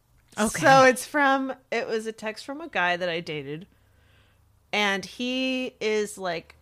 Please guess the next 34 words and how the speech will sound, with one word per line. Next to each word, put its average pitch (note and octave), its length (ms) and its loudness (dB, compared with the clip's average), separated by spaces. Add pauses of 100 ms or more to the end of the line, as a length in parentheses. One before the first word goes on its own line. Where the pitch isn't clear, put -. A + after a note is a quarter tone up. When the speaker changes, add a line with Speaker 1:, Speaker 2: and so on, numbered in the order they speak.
(100)
Speaker 1:
In G#3 100 -2
the G3 80 -2
past G3 460 0
or F3 100 -4
recently? D#3+ 500 -12
Speaker 2:
Uh, A#3 340 4
sort A#4+ 360 0
of F4+ 80 -4
recently. F#3 560 -6 (400)
And C4 160 2
I'm C#4 140 4
like, C4+ 260 0
I A#3 120 2
Speaker 1:
Recent E3+ 200 -2
past. D3 260 -4
Speaker 2:
recent B3+ 300 -2
past. E3 360 0 (580)
I C4+ 120 -4
can't D#4 440 -8
tell C#4+ 260 -2
if C4+ 140 -6
this G#3+ 180 -8
is A#3 160 -10
particular G#3+ 640 -8
to E3+ 120 -8
him F#3+ 420 -8
or F3+ 160 -4
this F3+ 260 -8
is F3 120 -10
just - 240 -12 (360)
honestly F3+ 500 -6
a F3 60 -6
generational D#3 720 -10
thing A#3+ 320 -8